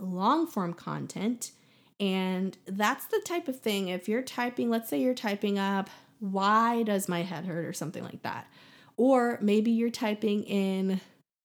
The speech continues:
spice cake recipe, which is actually something I've did, done. But if you type in that spice cake recipe, you're going to hit a lot of blogs with recipes. Usually you're gonna have, like, they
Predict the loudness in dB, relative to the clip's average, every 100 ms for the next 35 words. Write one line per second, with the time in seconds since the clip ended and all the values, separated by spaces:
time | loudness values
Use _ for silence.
0 | _ -8 -6 0 2 0 -4 -8 -10 -8
1 | -10 -12 -14 -14 -8 -8 -6 -4 -6 -4
2 | -4 -4 -6 -6 -10 -12 -16 -18 _ -6
3 | -4 2 0 0 -12 -20 -20 _ 6 8
4 | 8 6 0 0 0 4 4 4 2 -2
5 | -2 4 4 4 0 -8 -4 -4 -4 -6
6 | -8 -6 -8 -8 -10 -8 -4 -2 -2 -6
7 | _ _ _ _ 0 2 2 0 0 -2
8 | 2 4 4 2 -6 -6 -2 0 -2 -2
9 | -2 0 -2 0 2 0 -2 -4 -4 -4
10 | -2 2 2 0 -6 -14 -6 -6 -6 -6
11 | -6 -8 -10 -10 -4 -4 -2 -2 -2 0
12 | 0 0 0 2 2 2 -2 -2 -2 -2